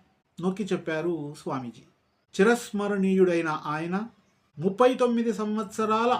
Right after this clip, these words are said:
ఆరు నెలలు తన స్వల్ప జీవితంలో విశ్వమానవ సంక్షేమానికి,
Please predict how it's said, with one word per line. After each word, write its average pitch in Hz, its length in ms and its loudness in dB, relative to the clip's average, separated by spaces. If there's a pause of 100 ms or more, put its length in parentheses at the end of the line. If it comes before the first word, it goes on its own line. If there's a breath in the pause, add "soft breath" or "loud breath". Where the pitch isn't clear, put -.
(100)
ఆరు 180 320 4
నెలలు 180 380 4 (720)
తన 208 160 2
స్వల్ప 196 440 2
జీవితంలో 185 640 0 (300)
విశ్వమానవ 240 800 2
సంక్షేమానికి, 190 960 -2